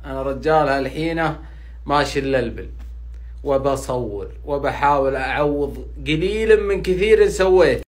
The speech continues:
صار بيننا الفه ومحبه وعلوم الغانمه وعشره الحين وشكنا على سنه. انا صباح الخير مساء الخير، صباح الخير مساء الخير،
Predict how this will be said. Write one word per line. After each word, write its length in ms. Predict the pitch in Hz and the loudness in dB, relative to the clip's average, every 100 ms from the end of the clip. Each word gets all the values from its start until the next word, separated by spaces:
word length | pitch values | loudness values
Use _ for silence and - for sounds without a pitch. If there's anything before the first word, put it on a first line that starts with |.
| _ 180 | _ -12
صار 160 | 147 | -10
بيننا 560 | 127 139 139 139 131 147 | -6 -6 -6 -8 -8 -6
الفه 400 | 156 123 123 117 | -6 -6 -8 -8
ومحبه 760 | 127 151 - 160 156 123 131 | -8 -6 -4 -4 -4 -2 -2
وعلوم 480 | 123 143 156 156 147 | -2 -4 -2 -2 -2
الغانمه 600 | 143 143 160 139 127 131 | -4 0 0 0 -2 -4
وعشره 720 | 135 160 170 156 139 135 160 | -2 0 0 0 -2 0 -2
الحين 280 | 147 170 165 | 0 -2 0
وشكنا 500 | 151 175 160 160 143 | 0 -2 -2 -2 -2
على 320 | 160 156 156 | 2 2 0
سنه. 460 | - 190 175 135 - - - - - - | -4 0 0 0 -8 -12 -14 -14 -14 -8
انا 220 | 151 156 151 | -4 -2 -2
صباح 540 | - 170 175 170 156 | 2 4 4 4 2
الخير 580 | 165 160 175 170 170 160 | 0 0 2 4 4 2
مساء 520 | 151 147 151 143 143 | 0 0 2 4 2
الخير، 360 | - 143 123 113 | -2 -4 -4 -4
صباح 500 | 156 156 165 151 151 | -2 0 2 0 0
الخير 520 | 160 160 165 160 156 | -4 -2 0 2 0
مساء 460 | 160 156 147 139 | 0 0 0 0
الخير، 300 | 131 120 139 | 0 -4 -4